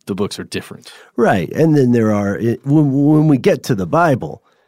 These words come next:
Speaker 2: you got all, you got all kinds of stuff. You got
Speaker 1: Yeah.
Speaker 2: some, some have, uh, extra books added, some have books taken away.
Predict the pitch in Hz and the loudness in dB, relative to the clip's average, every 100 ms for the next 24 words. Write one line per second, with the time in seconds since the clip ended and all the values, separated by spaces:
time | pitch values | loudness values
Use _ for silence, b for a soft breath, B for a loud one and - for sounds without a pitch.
0 | _ _ _ _ _ _ - 175 147 131 | _ _ _ _ _ _ -2 2 2 2
1 | 135 101 131 165 151 127 120 147 190 127 | 0 0 0 2 2 2 2 2 2 0
2 | 90 - 82 58 90 107 110 90 143 101 | -4 -8 -10 -8 -4 -2 0 0 -2 -2
3 | 107 - 147 143 139 120 113 113 101 98 | -6 -2 0 2 2 0 0 -2 -2 -4
4 | - 139 - 139 110 151 156 - 147 135 | -4 -6 -4 -2 -2 -2 -2 0 2 2
5 | 135 131 113 123 117 113 113 107 95 104 | 2 -2 -2 -4 -2 -2 -2 -4 -4 -8
6 | - - 123 107 104 98 113 110 110 110 | -8 -4 -4 -2 -4 -2 -2 -2 -2 -4